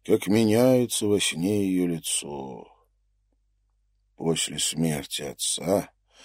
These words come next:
Рита медленно и неотвратимо заползала в раковину. Дотрагивался, вздрагивала. Тянулся к ней в постели,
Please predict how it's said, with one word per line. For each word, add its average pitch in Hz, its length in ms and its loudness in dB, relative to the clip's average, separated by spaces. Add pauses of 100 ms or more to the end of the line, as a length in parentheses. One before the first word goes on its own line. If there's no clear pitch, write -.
(760)
Рита 160 420 6
медленно 147 720 6
и 123 40 6
неотвратимо 110 1080 2
заползала 87 1300 0 (600)
в 76 220 -8
раковину. 71 1120 -10 (960)
Дотрагивался, 107 880 6
вздрагивала. 117 760 -2 (680)
Тянулся 123 500 8
к - 60 -6
ней 135 180 10
в - 80 2
постели, 131 640 6